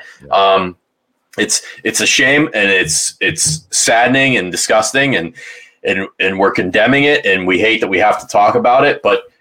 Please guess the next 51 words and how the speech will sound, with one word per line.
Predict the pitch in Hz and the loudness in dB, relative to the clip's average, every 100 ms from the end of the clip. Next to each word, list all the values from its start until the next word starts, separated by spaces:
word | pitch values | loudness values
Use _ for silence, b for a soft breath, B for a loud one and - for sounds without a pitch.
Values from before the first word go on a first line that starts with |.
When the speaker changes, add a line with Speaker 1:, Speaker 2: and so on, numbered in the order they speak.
| - | -2
Speaker 2:
you | |
know, | 113 120 | 2 4
it, | 117 - | 2 -2
it's | 113 - | -4 -2
good | 143 143 | 0 0
that | 131 117 117 | 0 0 0
people | 127 123 | -2 0
are | 113 | 0
coming | 127 117 95 | 0 -2 -2
forward | - 120 151 | 2 2 4
and | 123 | 2
making | 92 90 104 | 0 -2 -2
this | 95 | -4
stuff | - 101 - | 0 -2 0
known | 104 127 151 160 | 0 2 2 0
so | 120 | 0
that, | 107 98 98 | 2 2 0
you | 101 | 0
know, | 101 104 | 2 2
we | 107 | 4
hopefully | 107 120 - 117 | 4 2 2 0
can | - 104 | 0 2
eliminate | 101 110 104 95 | 2 2 0 -2
this | 95 | -4
moving | 107 95 92 | -2 -2 0
forward. | 156 156 123 - B B B | 2 4 2 -2 B B B
And, | 123 113 110 110 | -2 0 2 0
and | 104 | 0
the | |
Blackhawks, | 101 120 127 151 147 - | 2 2 2 2 0 0
you | 123 | 0
know, | 123 160 - _ | 2 2 -2 _
they, | 104 101 101 | -2 0 0
they | 104 92 | -2 -2
took | - 135 135 - _ _ _ _ | 0 0 -2 -12 _ _ _ _
too | - 131 151 | -2 4 4
long | 135 131 165 - _ | 6 4 2 -2 _
to | - | -6
fix | - 131 - | -2 -2 2
it, | 254 247 - | 0 0 -4
but | - - - | -4 -4 -4
here | - 139 | 0 2
they're, | 95 101 - | 4 2 2
they're, | 98 107 101 107 | 0 2 0 0
they're | 104 | -2
making, | 110 127 120 110 101 _ | 0 0 0 -2 -6 _
they're | 107 101 | -4 -2
trying | - 139 147 127 101 | 0 2 2 2 0
to | 110 98 110 | 0 0 0
at | 113 107 | -2 -4
least | 98 95 - | -4 -6 -8